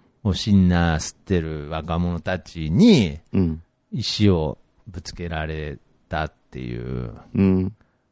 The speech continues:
Speaker 1: 話をしてたんですよ。
Speaker 2: うん。
Speaker 1: で、その時に、
Speaker 2: うん。
Speaker 1: 昔の日本の映像で、
Speaker 2: うん。
Speaker 1: シンナー吸ってる人たちの映像が出たんですよ。
Speaker 2: うん。
Speaker 1: で、多分、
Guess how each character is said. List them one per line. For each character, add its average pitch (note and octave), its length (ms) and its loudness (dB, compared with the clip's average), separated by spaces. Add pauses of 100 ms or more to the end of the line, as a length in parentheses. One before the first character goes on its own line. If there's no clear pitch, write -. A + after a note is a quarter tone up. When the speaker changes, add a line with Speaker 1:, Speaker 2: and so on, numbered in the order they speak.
(480)
Speaker 1:
話 F#2+ 380 2
を D#2 80 -2
し - 100 -10
て A#2 120 8
た D#2 140 -2
ん - 40 -12
で - 60 -20 (100)
す - 220 -12
よ。 - 220 -16 (200)
Speaker 2:
う A2+ 60 6
ん。 F#2 240 4 (480)
Speaker 1:
で、 B2+ 100 4
そ D3+ 160 6
の G#3 120 8
時 G#3 340 6
に、 C#3+ 500 6 (300)
Speaker 2:
う - 40 -8
ん。 - 200 -10
Speaker 1:
昔 A#3+ 440 6
の B3 400 8 (480)
日 F3+ 120 10
本 B3+ 240 10
の - 60 10 (460)
映 G3+ 220 10
像 F#3+ 280 6
で、 G3 340 6 (180)
Speaker 2:
う F#2+ 60 -6
ん。 F2 100 -8 (280)
Speaker 1:
シ - 240 2
ン F#3 80 10
ナ C#3+ 160 8
ー - 20 8
吸 - 160 -6
っ - 20 -20 (220)
て D3+ 100 8
る C3 120 8
人 - 180 4
た - 160 -6
ち - 160 -8
の B2+ 120 2
映 A#2+ 120 6
像 A#2 120 4
が A2 80 4
出 A2+ 200 6
た C#2+ 180 -2
ん - 120 -12
で - 80 -18
す - 180 -20
よ。 - 120 -14
Speaker 2:
う F3+ 80 2
ん。 D#2 400 2 (680)
Speaker 1:
で、 F3 100 4
多 F#4 220 10
分、 G#3+ 500 8